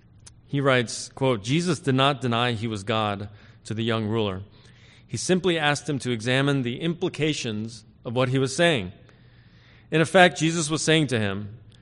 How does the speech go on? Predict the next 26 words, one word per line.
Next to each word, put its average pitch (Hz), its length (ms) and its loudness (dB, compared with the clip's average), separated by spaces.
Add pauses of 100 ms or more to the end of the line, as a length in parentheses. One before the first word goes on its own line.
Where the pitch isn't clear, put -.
(120)
'Do 139 100 -4
you 208 140 4
realize 175 460 6
what 160 140 2
you 156 100 2
are 135 80 6
saying 156 400 2
when 123 140 0
you 131 100 -2
call 139 220 2
me 131 200 2
good? 143 380 2 (840)
Are 117 80 -6
you 165 140 0
saying 180 360 2
I 156 140 2
am 143 180 0
God?' 156 460 0 (520)
The 123 100 -4
young 143 180 2
man 139 220 2
did 113 100 -4
not 135 220 0
realize 113 480 0
the 127 120 -10
implications 143 1040 -6